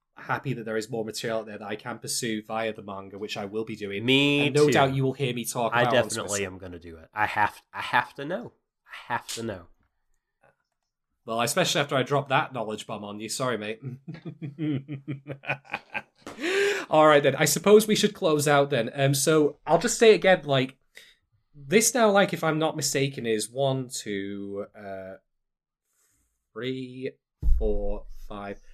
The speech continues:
Speaker 1: This is our
Speaker 2: Mm-hmm.
Speaker 1: sixth full show that we've
Speaker 2: Mm-hmm.
Speaker 1: covered on Stream of
Speaker 2: We're in the
Speaker 1: Thought.
Speaker 2: middle of number seven
Speaker 1: Uh,
Speaker 2: as we speak.
Speaker 1: Yeah, we're, we got, we're getting into number seven, Azakin. Az-, Azo seven, as they say. Uh,
Speaker 2: Fuck.
Speaker 1: sorry, I apologize. Uh, I had to, I had to.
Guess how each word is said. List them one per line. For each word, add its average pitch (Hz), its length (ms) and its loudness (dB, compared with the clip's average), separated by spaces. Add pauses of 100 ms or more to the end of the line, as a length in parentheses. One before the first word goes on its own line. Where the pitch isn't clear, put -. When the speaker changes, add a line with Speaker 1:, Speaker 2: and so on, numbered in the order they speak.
(160)
Speaker 1:
This 208 160 0
is 180 100 4
our 165 140 4
Speaker 2:
Mm-hmm. 160 80 2
Speaker 1:
sixth - 680 0 (320)
full 170 400 -4
show 165 540 2
that 107 160 -12
we've 131 180 -2
Speaker 2:
Mm-hmm. 175 100 -6
Speaker 1:
covered 123 440 -4
on 107 140 -16
Stream 117 320 -10
of 107 60 -10
Speaker 2:
We're 95 60 -14
in 95 40 -12
the 117 60 -4
Speaker 1:
Thought. 113 60 2
Speaker 2:
middle 131 180 4
of 127 60 0
number 139 240 4
seven 143 480 -2
Speaker 1:
Uh, 123 40 -6
Speaker 2:
as 127 360 0
we 123 60 -12
speak. - 340 -16 (920)
Speaker 1:
Yeah, 135 480 4
we're, 123 160 -4
we 123 120 -4
got, 123 180 -2
we're 120 100 2
getting 123 300 0
into 135 280 -2
number 127 200 -8
seven, 165 320 0
Azakin. 117 520 -2
Az-, 131 300 -2
Azo 135 200 0
seven, 156 300 0
as 104 140 -4
they 101 120 -8
say. 110 120 -6
Uh, 131 600 0
Speaker 2:
Fuck. - 80 -6
Speaker 1:
sorry, 101 300 -4 (140)
I 98 60 -18
apologize. 95 400 -12 (1040)
Uh, 123 220 2
I 160 100 4
had 190 200 4
to, 90 280 -8
I 117 80 -12
had 101 220 -18
to. - 200 -18